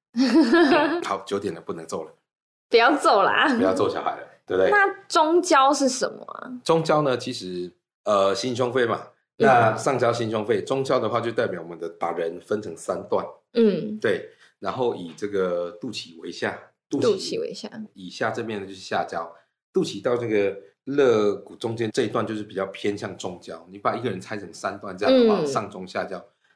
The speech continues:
Speaker 2: 那它分别对应的位置呢，就是负责的脏器都在那边。
Speaker 1: 嗯。
Speaker 2: 这样了解？
Speaker 1: 了解。
Speaker 2: 好，那接下来讲到子，刚刚其实有提过了，子是说我们半夜一点，哎，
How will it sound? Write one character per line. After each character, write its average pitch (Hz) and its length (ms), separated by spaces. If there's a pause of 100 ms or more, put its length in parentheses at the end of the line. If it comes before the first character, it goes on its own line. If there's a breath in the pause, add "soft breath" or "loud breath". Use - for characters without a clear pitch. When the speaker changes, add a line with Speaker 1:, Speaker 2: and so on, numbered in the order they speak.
(180)
Speaker 2:
那 156 140
它 156 180
分 147 400
别 90 160
对 151 300
应 123 160
的 98 100
位 113 180
置 92 140
呢， 87 160
就 107 100
是 104 220 (100)
负 - 200
责 85 160
的 80 100
脏 92 220
器 90 160
都 85 120
在 87 120
那 85 100
边。 80 260 (160)
Speaker 1:
嗯。 220 640 (120)
Speaker 2:
这 101 80
样 95 60
了 85 120
解？ 82 320 (140)
Speaker 1:
了 190 160
解。 185 260 (140)
Speaker 2:
好， - 420 (840 soft breath)
那 160 360
接 151 180
下 160 120
来 107 240
讲 101 300
到 110 580 (360)
子， 87 420
刚 120 160
刚 131 80
其 117 140
实 107 80
有 85 80
提 - 180
过 110 180
了， 85 80
子 - 200
是 104 160
说 113 80
我 - 40
们 90 80
半 110 200
夜 101 160
一 107 180
点， 107 320
哎， 90 160